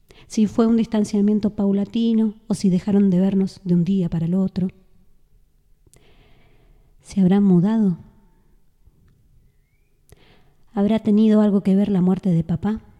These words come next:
No me canso de mirar esta foto.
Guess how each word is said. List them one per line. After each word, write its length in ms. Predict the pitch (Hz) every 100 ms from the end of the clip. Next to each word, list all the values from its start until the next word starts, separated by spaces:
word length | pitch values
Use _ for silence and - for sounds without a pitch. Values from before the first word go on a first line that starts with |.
| _ _ _ _ _ - _ _ _ _ _ _ _ _ _ _ _ _ _ - - - _ _ _ _ _ _ _ _ _ _ _ _ _ _ _ _ _ _ _ _ -
No 240 | 220 233
me 200 | 233 208
canso 560 | - 208 190 180 - 180
de 120 | 180
mirar 260 | 185 190 185
esta 200 | - 190
foto. 400 | 202 190 208